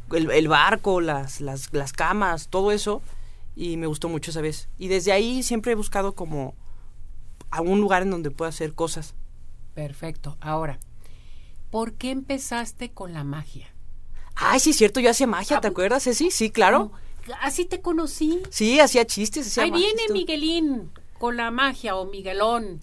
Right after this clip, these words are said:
Speaker 1: Sí.
Speaker 2: O Miguelín con sus magias y con todo.
Speaker 1: La magia me gustaba
Speaker 2: A
Speaker 1: mucho,
Speaker 2: ver.
Speaker 1: fíjate, me acuerdo que hubo un tiempo en el que, este, yo era cliente frecuente del Mago Granel,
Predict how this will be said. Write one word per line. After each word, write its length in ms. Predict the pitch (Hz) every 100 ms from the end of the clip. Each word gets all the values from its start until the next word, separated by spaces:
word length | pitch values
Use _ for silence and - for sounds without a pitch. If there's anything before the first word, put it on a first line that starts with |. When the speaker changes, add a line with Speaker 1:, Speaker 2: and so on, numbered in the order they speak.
| - -
Speaker 1:
Sí. 400 | - 208 226 330 190
Speaker 2:
O 140 | 196
Miguelín 840 | 208 202 196 208 247 277 269 226 -
con 180 | 190 175
sus 220 | 196 185
magias 580 | 202 226 262 233 208 160
y 60 |
con 220 | - 180 156
todo. 340 | 202 220 226 226 - 175
Speaker 1:
La 160 | - 214
magia 280 | 214 220 320
me 60 |
gustaba 260 | 277 - 247
Speaker 2:
A 20 |
Speaker 1:
mucho, 280 | 254 269 294
Speaker 2:
ver. 60 | 240
Speaker 1:
fíjate, 220 | 233 208
me 60 | 214
acuerdo 200 | 233 254
que 260 | 254 202 -
hubo 140 | 214
un 100 | 277
tiempo 240 | 240 233 269
en 60 |
el 100 | 233 208
que, 480 | 196 170 165 156 -
este, 520 | - 160 - 151 151 139 - - -
yo 160 | 160 190
era 160 | 254 269
cliente 360 | - 247 294
frecuente 400 | 269 247 233 240
del 100 | 233
Mago 200 | 196 220
Granel, 420 | 220 190 185 175